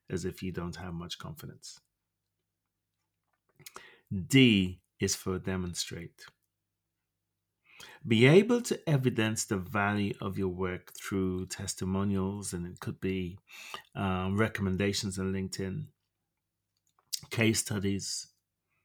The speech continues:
Be able to demonstrate the measurable results that you have achieved with clients.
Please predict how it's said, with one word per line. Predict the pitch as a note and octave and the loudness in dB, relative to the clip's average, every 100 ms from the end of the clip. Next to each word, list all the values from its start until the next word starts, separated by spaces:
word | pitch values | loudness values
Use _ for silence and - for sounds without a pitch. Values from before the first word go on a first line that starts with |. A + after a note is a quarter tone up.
| _ _ _ _ _ _ | _ _ _ _ _ _
Be | B2 B2 | 4 6
able | D3 F3+ | 8 8
to | F#3 | 6
demonstrate | D#3+ D#3+ C#3+ C3 - G#2+ - | 6 6 6 4 2 -2 0
the | |
measurable | G#2+ A#2 A#2 A#2+ A#2 A2+ C3 B2 A2 G#2 | 2 2 2 0 -2 -4 -8 -4 -2 0
results | G2 F#2 E2+ F#2 F2+ - - - - _ _ _ _ _ _ _ _ | 0 -2 -2 -4 -6 -8 -10 -10 -16 _ _ _ _ _ _ _ _
that | G#2 A2+ | -4 2
you | A2+ | 2
have | G#2 F2+ | 2 -2
achieved | F#2+ - G#2+ F#2+ F#2+ F2+ F2+ - _ | -2 -2 2 2 2 0 -6 -18 _
with | F#2 - | -8 -6
clients. | - F#2+ E2 - - - - - | -8 -6 -6 -10 -14 -16 -16 -16